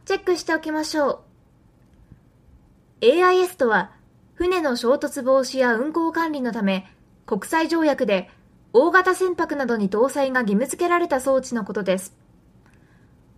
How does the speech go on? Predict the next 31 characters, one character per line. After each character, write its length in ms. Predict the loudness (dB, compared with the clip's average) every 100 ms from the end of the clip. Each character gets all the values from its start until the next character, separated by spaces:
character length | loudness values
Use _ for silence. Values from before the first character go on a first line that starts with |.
| _ _ -2
周 200 | 0 2
辺 200 | 2 0
の 120 | 0
船 220 | 0 2
や 160 | 2 0
人 200 | -4 -2
工 240 | 0 4
衛 160 | 4 2
星、 340 | 0 -2 -4 -14 _ _ _
地 140 | -4
上 220 | 2 2 2
局 200 | -2 0
と 120 | 0
情 240 | 4 4
報 220 | 4 4 6
を 80 |
や 80 | 4
り 100 | 2
取 200 | -2 -2
り 20 |
し、 280 | -2 -2 -4 -8 _ _ _ _
船 240 | -2 -2 0
舶 260 | -2 -2
固 140 | 0 2
有 160 | 2
の 120 | 0 -2
識 220 | -4 -2
別 220 | -2 -2
情 200 | -2 0
報 200 | 4 4
や 240 | 4 0